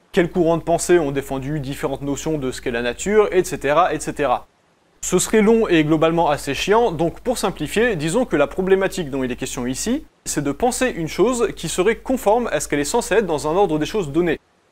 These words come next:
Quand on dit d'une chose qu'elle est naturelle, au sens commun, on cherche généralement à dire qu'elle est telle qu'elle doit être, soit parce qu'elle correspond à sa nature intrinsèque, soit parce qu'elle n'a pas été altérée par autre chose.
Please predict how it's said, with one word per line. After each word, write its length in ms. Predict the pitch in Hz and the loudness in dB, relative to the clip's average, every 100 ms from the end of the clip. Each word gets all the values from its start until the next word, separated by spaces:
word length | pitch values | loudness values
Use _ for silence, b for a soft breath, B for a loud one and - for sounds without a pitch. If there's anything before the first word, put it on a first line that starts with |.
| _ _ _ | _ _ _
Quand 200 | 165 175 | -2 0
on 60 | 233 | 2
dit 100 | 240 | 2
d'une 160 | 190 | 0
chose 300 | 180 220 196 | 0 0 0
qu'elle 160 | - 131 | 0 -2
est 60 | 123 | 0
naturelle, 600 | 156 151 - 143 254 262 - | 0 0 -2 2 2 2 -4
au 100 | 139 | -8
sens 180 | 143 - | -8 -6
commun, 320 | 143 165 285 - _ - | -2 -2 -2 -8 _ -10
on 80 | |
cherche 240 | 147 254 220 | 0 2 2
généralement 500 | 202 185 170 170 170 | 4 4 4 4 0
à 60 | |
dire 260 | 131 202 - | 2 0 2
qu'elle 160 | 170 170 | 2 2
est 200 | 220 - | 2 2
telle 200 | 226 220 | 0 2
qu'elle 220 | 156 131 | 0 2
doit 180 | 165 196 | 2 4
être, 280 | 185 - - _ _ - | 2 0 -10 _ _ -16
soit 300 | - 165 180 | -2 2 4
parce 200 | 151 - | 2 0
qu'elle 200 | 143 123 | -2 0
correspond 520 | - 196 185 196 185 | 2 2 2 -2 -4
à 120 | 131 | -4
sa 100 | 127 | -4
nature 320 | 131 131 147 139 | -6 -4 -4 -4
intrinsèque, 640 | 127 131 - 214 247 - | -6 -6 0 0 0 -8
soit 280 | - - 214 | -4 0 2
parce 180 | 190 - | 0 0
qu'elle 80 | 147 | -2
n'a 120 | 139 | 0
pas 140 | 208 | 2
été 240 | 190 202 - | 4 4 2
altérée 460 | 160 - 160 214 | 0 0 0 0
par 160 | 226 165 | 0 0
autre 240 | 165 175 | 0 -4
chose. 320 | - 139 113 | -2 -6 -6